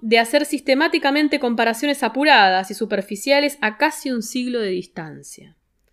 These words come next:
Estos procedimientos no hacen sino aumentar la confusión, impidiéndonos entender la sustancia de nuestro presente,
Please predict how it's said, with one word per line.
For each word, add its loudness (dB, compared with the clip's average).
Estos 2
procedimientos 2
no 0
hacen -2
sino -2
aumentar 2
la 2
confusión, -2
impidiéndonos 0
entender 2
la 0
sustancia 0
de -4
nuestro -6
presente, -8